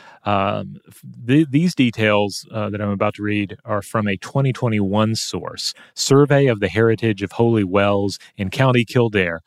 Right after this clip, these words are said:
by Laughlin et al. for Ireland's Archaeology Plan Heritage Solutions. Quote,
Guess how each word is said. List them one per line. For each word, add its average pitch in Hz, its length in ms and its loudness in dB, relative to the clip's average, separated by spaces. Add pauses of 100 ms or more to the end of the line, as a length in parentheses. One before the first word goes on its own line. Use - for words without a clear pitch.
(300)
by 101 220 4
Laughlin 107 480 2
et 95 120 0
al. 92 220 0
for - 420 -6
Ireland's 113 540 0
Archaeology 107 600 2
Plan 92 500 -2 (300)
Heritage 95 480 0
Solutions. - 840 -2 (260)
Quote, 120 300 2